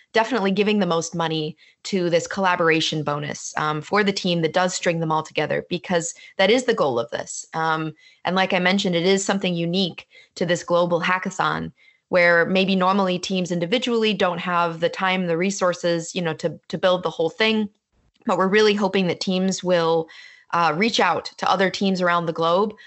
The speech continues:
and other teams with expertise maybe that they don't have, um, to build this, this whole app and to, to meet other people and to work together. And we are facilitating this through our sort of hackathon infrastructure.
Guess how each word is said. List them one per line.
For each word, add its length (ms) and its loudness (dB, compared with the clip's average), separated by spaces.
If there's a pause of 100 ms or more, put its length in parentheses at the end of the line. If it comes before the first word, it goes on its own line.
(160)
and 120 0
other 220 2
teams 340 -4
with 120 -2
expertise 680 -4
maybe 180 0
that 180 -2
they 120 2
don't 200 0
have, 540 -2 (380)
um, 340 2
to 160 -4
build 300 0
this, 440 -2 (140)
this 140 -2
whole 240 2
app 240 0
and 180 -2
to, 280 -2
to 120 -6
meet 180 2
other 200 2
people 500 0 (320)
and 140 -4
to 80 -6
work 180 0
together. 500 -2 (200)
And 440 0 (360)
we 160 4
are 240 4
facilitating 720 0
this 320 0
through 480 2
our 100 2
sort 240 0
of 100 -2
hackathon 540 -4
infrastructure. 840 -4